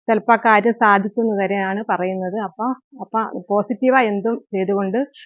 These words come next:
മെഡിറ്റേഷൻ ചെയ്യാം. അപ്പൊ ഇന്ന്, ഇന്നത്തെ ഈ വീഡിയോ അവസാനിച്ച്,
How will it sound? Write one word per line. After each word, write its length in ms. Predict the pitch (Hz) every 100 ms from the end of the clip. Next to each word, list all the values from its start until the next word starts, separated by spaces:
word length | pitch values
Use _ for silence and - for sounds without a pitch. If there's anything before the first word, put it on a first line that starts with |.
| -
മെഡിറ്റേഷൻ 440 | 190 190 190 196
ചെയ്യാം. 300 | 180 175 175 - _ _ _ _ _ _ - _ _ -
അപ്പൊ 120 | 226 -
ഇന്ന്, 240 | 208 208 240 -
ഇന്നത്തെ 420 | 208 208 208 226 214
ഈ 100 | 208 196 202 -
വീഡിയോ 360 | 233 202 190 214
അവസാനിച്ച്, 560 | 196 180 208 208 -